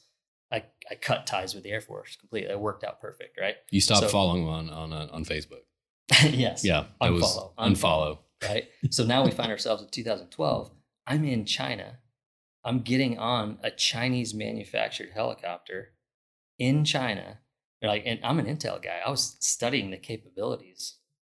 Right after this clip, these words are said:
Speaker 1: of these military, and this wasn't a military aircraft, but it was very
Speaker 2: But it was an
Speaker 1: similar.
Speaker 2: aircraft,
Speaker 1: Yeah,
Speaker 2: yeah.
Speaker 1: it was a Chinese aircraft flown by some Chinese dudes.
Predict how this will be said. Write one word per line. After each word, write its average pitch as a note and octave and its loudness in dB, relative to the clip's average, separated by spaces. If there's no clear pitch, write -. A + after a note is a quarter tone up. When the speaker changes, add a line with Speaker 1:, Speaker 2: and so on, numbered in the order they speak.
Speaker 1:
of G2 -2
these G#2+ 0
military, G#2 -4
and B2 0
this B2+ 2
wasn't G#2+ 0
a F#2 -10
military G2 -4
aircraft, F#2+ -6
but G2 -8
it F#2+ -4
was F#2 -8
very G2+ -4
Speaker 2:
But G#3 8
it G#3 10
was F#3+ 10
an G#3 12
Speaker 1:
similar. A#3 10
Speaker 2:
aircraft, F2+ 4
Speaker 1:
Yeah, B2 4
Speaker 2:
yeah. D#3+ 6
Speaker 1:
it - 2
was - -2
a - -8
Chinese B2 2
aircraft G#2 -4
flown A2+ -2
by G2+ 0
some - -10
Chinese A2+ 0
dudes. G#2 -2